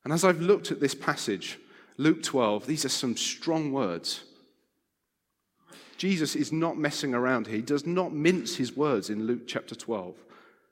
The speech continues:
But are we ready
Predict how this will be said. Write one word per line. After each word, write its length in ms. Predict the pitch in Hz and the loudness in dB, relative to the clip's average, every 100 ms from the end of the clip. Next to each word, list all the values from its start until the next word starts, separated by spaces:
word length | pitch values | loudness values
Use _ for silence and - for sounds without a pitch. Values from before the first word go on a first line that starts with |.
| _ _ _ _ _ _ _ _ _ _ _ _ _ _ _ _ _ _ _ _ _ | _ _ _ _ _ _ _ _ _ _ _ _ _ _ _ _ _ _ _ _ _
But 140 | - 135 | -4 0
are 100 | 202 | 2
we 140 | 214 | 0
ready 420 | 220 247 - 180 | 2 0 -2 -8